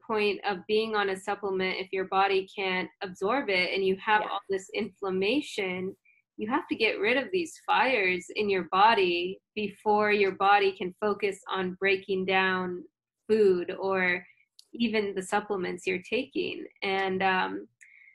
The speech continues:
Speaker 1: that's one thing that I realize doctors don't do these days, which is kind of sad because a lot of people that come in with autoimmune conditions, it's really, it boils down to inflammation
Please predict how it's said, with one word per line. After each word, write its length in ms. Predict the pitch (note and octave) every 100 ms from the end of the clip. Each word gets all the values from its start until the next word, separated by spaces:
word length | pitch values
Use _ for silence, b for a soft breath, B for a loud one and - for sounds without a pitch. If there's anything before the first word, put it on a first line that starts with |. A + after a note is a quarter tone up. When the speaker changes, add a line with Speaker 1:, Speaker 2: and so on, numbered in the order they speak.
| B
Speaker 1:
that's 280 | A3 B3 B3
one 340 | G#3 A#3+ C4+ -
thing 260 | B3 G#3+
that 240 | G3 F#3 -
I 140 | F#3+
realize 680 | G3 G3+ G3+ G3 F#3+ F#3 F#3
doctors 540 | F#3+ F#3 - G3 F#3 -
don't 300 | A3 F#3 F#3+
do 200 | A3+ A#3
these 280 | A#3 B3+ B3+
days, 460 | A#3+ A#3+ A#3 A#3+ A3+
which 280 | G3 F#3+ G3+
is 560 | F#3+ F#3 F#3 - - - _ -
kind 200 | G#3 G3+
of 120 | F#3+
sad 500 | - A3+ B3+ G3+ F#3
because 460 | G3 F#3+ G#3+ G3 F#3+
a 120 | F#3+
lot 260 | F#3+ F#3+ A3+
of 100 | A3+ -
people 720 | A3 - A3 G3+ F#3+ F#3+ F#3+ B B B B
that 220 | G#3 F#3+ -
come 260 | G#3+ G3+ G3
in 240 | G#3+ A#3
with 160 | G3+ G3+
autoimmune 680 | G3 G3 G3 G3 G3+ A#3+
conditions, 680 | C4 A#3 G3+ - G3+ F#3+ F#3+
it's 240 | - G3 -
really, 520 | F#3 G#3 C4 B3+ G#3+ -
it 300 | G3 F3+ - _ _ F#3
boils 460 | G3 G3+ G#3 G#3+
down 280 | G#3 G3 G3
to 120 | - G3
inflammation 1080 | F#3+ - G3 F#3 G3 A#3 G#3 F#3+ F#3+ F#3+